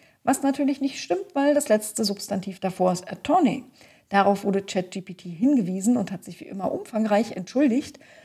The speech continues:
und hat dann gesagt, es ist aber trotzdem der Paralegal, weil der Attorney ist ja ein Mann und Männer werden nun mal nicht schwanger.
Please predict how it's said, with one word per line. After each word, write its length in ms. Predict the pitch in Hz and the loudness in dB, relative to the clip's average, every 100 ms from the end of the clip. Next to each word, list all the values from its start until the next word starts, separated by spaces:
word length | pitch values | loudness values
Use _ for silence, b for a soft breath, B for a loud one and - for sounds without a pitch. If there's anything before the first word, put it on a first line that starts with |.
| b | b
und 180 | - 254 | 2 4
hat 140 | 262 | 4
dann 160 | 254 269 | 4 4
gesagt, 500 | 269 226 277 - - b b b b b _ _ _ _ _ _ - | 6 6 4 -2 -12 b b b b b _ _ _ _ _ _ -8
es 280 | - 254 - | -2 0 0
ist 500 | - - 302 - 214 - | -4 -2 0 0 -4 -2
aber 180 | 240 277 | 2 4
trotzdem 460 | - 302 - 302 | 4 2 2 4
der 80 | 294 | 6
Paralegal, 760 | 294 294 285 320 339 277 294 262 | 4 4 4 4 4 4 4 6
weil 240 | 226 277 | 6 6
der 240 | 277 - - | 6 4 4
Attorney 460 | - 254 269 233 | -2 2 4 4
ist 200 | - - | 2 -2
ja 80 | - | -2
ein 200 | - 220 | 0 2
Mann 260 | 226 247 233 | 4 2 2
und 220 | - 202 | -2 0
Männer 280 | 233 233 202 | 2 2 2
werden 220 | 208 202 | 2 2
nun 180 | 208 208 | 2 2
mal 160 | 214 | 4
nicht 300 | 220 247 - | 4 2 -4
schwanger. 760 | - - 208 294 285 185 175 - | -18 -8 0 4 4 4 0 -6